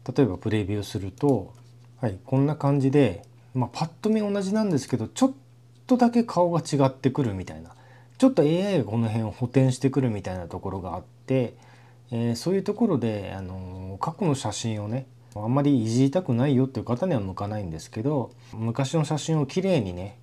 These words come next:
保存したりとか、ちょっときれいな状態で印刷してみたいとかね、そんな感じのニーズにはすごくね、応えられるソフトなんじゃないかなと思います。その他にもね、こういう輪郭のもやっとしてるところ、元の写真ではすごくぼやっとしてるところも、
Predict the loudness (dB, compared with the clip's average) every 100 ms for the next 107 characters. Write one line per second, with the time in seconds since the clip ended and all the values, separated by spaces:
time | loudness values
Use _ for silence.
0 | -14 -4 0 2 0 0 0 0 -4 -2
1 | -2 0 0 0 0 2 4 4 0 -4
2 | -6 -8 -2 0 0 -2 -6 -6 -4 -2
3 | 0 0 0 -4 -14 -16 -20 -20 -20 -6
4 | 0 0 0 0 2 4 4 4 4 2
5 | 0 -6 -6 -4 -4 -6 -6 -6 -4 -2
6 | 0 -2 -4 -8 -10 -10 -8 -8 -10 -10
7 | -10 -12 -12 -10 -8 -8 -10 -12 -14 -10
8 | -4 0 2 2 0 -2 -6 -10 -14 -2
9 | 2 2 2 -2 -8 2 4 4 2 0
10 | 2 2 0 -8 -20 -20 -10 -2 2 2
11 | 2 -2 -4 -2 -4 -4 -8 -10 -10 -14
12 | -4 -2 0 0 0 -2 0 2 0 0
13 | 0 0 -2 -2 -2 -2 -2 -2 -4 -2
14 | -4 -6 -10 -8 -4 -4 -4